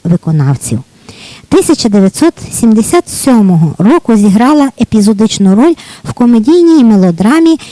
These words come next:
«Ти світло мого життя». За виконання одноіменної пісні до цього фільму отримала Оскар.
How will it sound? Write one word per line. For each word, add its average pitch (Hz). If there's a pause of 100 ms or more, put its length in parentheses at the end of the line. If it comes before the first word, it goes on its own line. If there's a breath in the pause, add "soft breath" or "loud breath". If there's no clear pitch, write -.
(280 loud breath)
«Ти 269
світло 247
мого 240
життя». 202 (220 loud breath)
За 185
виконання 220
одноіменної 214
пісні 196
до 175
цього 165
фільму 330 (100)
отримала 196 (280)
Оскар. 151